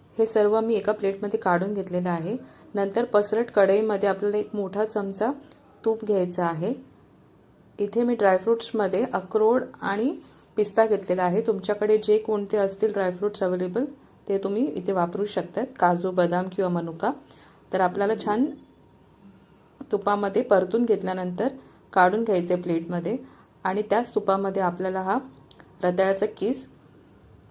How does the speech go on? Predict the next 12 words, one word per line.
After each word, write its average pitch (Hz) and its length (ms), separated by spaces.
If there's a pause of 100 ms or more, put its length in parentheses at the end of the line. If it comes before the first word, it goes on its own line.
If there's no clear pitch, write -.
(140)
चांगला 196 340 (400)
भाजून 185 340
घ्यायचा 175 360
आहे. 165 240 (720)
मंद 196 240
आचेवरती 208 560
आपण 196 280
हे 202 100
पूर्ण 202 340 (640)
प्रोसेस 190 360
करणार 190 300
आहोत. 185 300